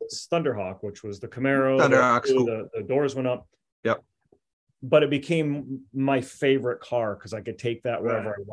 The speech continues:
Speaker 1: went. And I'm like, so
Speaker 2: Yeah.
Speaker 1: I eventually did get what I wanted, but
Speaker 3: <clears throat>
Speaker 1: I didn't buy it.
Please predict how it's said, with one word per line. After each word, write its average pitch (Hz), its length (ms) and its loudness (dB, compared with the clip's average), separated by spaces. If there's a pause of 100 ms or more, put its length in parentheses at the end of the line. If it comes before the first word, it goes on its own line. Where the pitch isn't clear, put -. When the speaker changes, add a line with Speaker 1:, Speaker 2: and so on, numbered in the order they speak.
Speaker 1:
went. 117 180 -6
And 113 120 -6
I'm 107 120 -6
like, 107 180 -6
so 113 240 4
Speaker 2:
Yeah. 117 60 0 (200)
Speaker 1:
I 156 40 4
eventually 156 400 2
did 113 240 -2
get 123 260 0 (160)
what 117 260 0
I 110 60 -2
wanted, 117 480 -2
but 110 240 -2
Speaker 3:
<clears throat> - 140 0
Speaker 1:
I 127 180 0
didn't - 160 -10 (160)
buy 135 140 2
it. - 180 -2